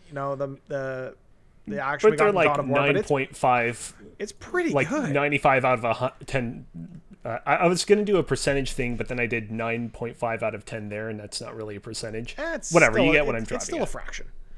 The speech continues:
Speaker 1: Uh, yeah,
Speaker 2: Yeah.
Speaker 1: no, Thor feels really good to play as. The lightning mechanics is alongside the hammer throws and pinning enemies and all that stuff. It's so much fun.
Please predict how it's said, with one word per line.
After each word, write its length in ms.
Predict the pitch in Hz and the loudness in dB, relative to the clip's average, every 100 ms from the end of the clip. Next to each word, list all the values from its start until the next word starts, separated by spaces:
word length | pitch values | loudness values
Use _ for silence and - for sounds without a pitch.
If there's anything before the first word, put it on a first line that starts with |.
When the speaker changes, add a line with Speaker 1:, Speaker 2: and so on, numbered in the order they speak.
| - - - - | -16 -18 -18 -12
Speaker 1:
Uh, 300 | 139 139 135 131 | -6 -4 -4 0
yeah, 160 | 175 160 | 2 4
Speaker 2:
Yeah. 60 | |
Speaker 1:
no, 160 | 147 131 | 2 -2
Thor 340 | - 180 185 | 0 2 2
feels 300 | 175 170 151 | 2 0 0
really 260 | 139 143 139 | -2 -2 -2
good 160 | 139 | -6
to 40 | 131 | -8
play 200 | - 139 | -6 -6
as. 140 | 131 | -6
The 80 | 147 | -8
lightning 380 | 131 147 143 147 | -6 -4 -4 -8
mechanics 460 | 139 147 139 139 - | -8 -6 -8 -8 -12
is 80 | 143 170 | -10 -6
alongside 480 | 147 147 135 143 - - - - _ - - - - | -2 -4 -4 -10 -12 -20 -20 -20 _ -20 -20 -20 -6
the 100 | 160 | -2
hammer 280 | 202 196 151 | 0 0 -2
throws 380 | 170 156 135 | 0 0 0
and 100 | 127 | -6
pinning 240 | - 185 170 | -6 -4 -2
enemies 400 | 165 156 139 135 | -4 -4 -6 -6
and 80 | 143 | -6
all 80 | |
that 160 | 143 135 | -6 -8
stuff. 180 | 135 131 | -12 -12
It's 140 | - | -8
so 140 | - 156 | -6 -6
much 180 | 139 | -6
fun. 300 | - 139 139 | -8 -8 -8